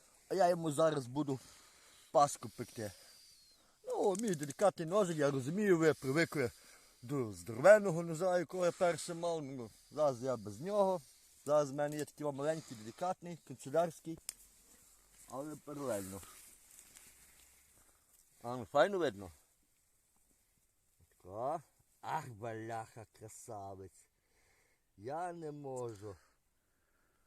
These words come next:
М. Який красавчик. Так, його трошки почищу перше.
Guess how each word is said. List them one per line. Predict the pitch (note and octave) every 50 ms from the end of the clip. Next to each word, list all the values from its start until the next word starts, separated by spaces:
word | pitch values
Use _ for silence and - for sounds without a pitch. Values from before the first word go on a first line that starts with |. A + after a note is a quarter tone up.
| _ _ _ _ _ _ _ _ _ _ _ _ _ _ _ _ -
М. | D#3+ F3+ F3+ D3+ - - - - - - _ - - - - - - _ _ _ _ _ _ _ _ _ _ _ _ - - - - - _ - _ _ _ _ _ _ _ _ _ _
Який | - G2+ G#2 - - C#3+
красавчик. | - - C#3+ C3 - - - C3 A#2+ A2 - - - E2+ - - - - - - - - - - - - - _ _ _ - - - _ _ - - _ _ _ _ _ _ _ _ _ _ _ _ _ _ _ _ - - _ _ - - - _ _ _ _ _ _ _ - _ - _ _ _ _ _ _ _ _ _ _ _
Так, | - A#2 A2 G#2 F#2 E2+
його | F2 G2 G2+
трошки | F2 - A2 A2+ G#2 - - G2+
почищу | _ - - - - - F#3 G3 - - - -
перше. | - - A2 F#2 F2+ - - -